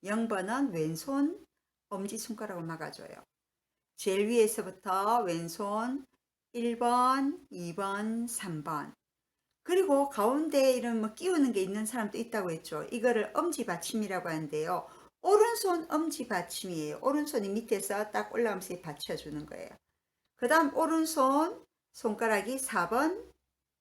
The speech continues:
오 번, 육 번, 칠 번 된다고 했어요.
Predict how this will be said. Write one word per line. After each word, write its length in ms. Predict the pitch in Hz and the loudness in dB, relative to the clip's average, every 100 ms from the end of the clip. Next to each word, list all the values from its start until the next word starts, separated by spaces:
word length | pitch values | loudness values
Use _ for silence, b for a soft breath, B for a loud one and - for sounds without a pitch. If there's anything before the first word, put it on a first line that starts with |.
| - | -2
오 220 | 190 185 | 2 4
번, 400 | 226 269 302 311 _ _ _ _ _ - | 4 4 2 -2 _ _ _ _ _ -8
육 260 | 226 269 - - | -6 -6 -10 4
번, 400 | 311 320 339 427 - _ - | 8 8 6 -4 -14 _ -10
칠 360 | - 254 247 | -4 0 2
번 200 | 233 240 | 2 2
된다고 380 | 233 160 156 156 | 0 -4 -4 -6
했어요. 340 | - - - | -8 -8 -10